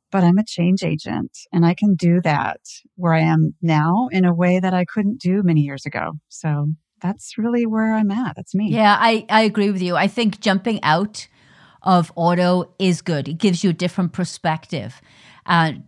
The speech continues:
Speaker 2: uh, at one point in my career, I jumped out of automotive and I worked for Maytag. I worked for the appliance industry for a short period of time, but it really,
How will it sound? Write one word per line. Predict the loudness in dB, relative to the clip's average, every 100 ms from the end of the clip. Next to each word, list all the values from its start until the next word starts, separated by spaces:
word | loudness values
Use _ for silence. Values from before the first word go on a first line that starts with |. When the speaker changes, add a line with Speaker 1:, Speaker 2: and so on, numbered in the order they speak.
| -2
Speaker 2:
uh, |
at | 0 2 2
one | 2
point | 2 0 0
in |
my | 0 0
career, | -2 -2 0 0 0
I | 0
jumped | -2 -4 -2
out | -4
of | -4
automotive | -4 -4 -4 -4 -6 -8 -8
and | -6 -4
I |
worked | -4 -6 -6
for | -4
Maytag. | -4 -6 -6 -8 -6
I |
worked | -8 -8
for | -8
the | -8
appliance | -8 -6 -6 -6
industry | -8 -8 -10 -12 -12 -12 -20 -20
for | _ -4
a | -2
short | -2 -4 -4
period | -6 -6
of | -6
time, | -4 -2 -2
but | -2 -2
it | -4 -6
really, | -4 -2 0 0 0 0 -2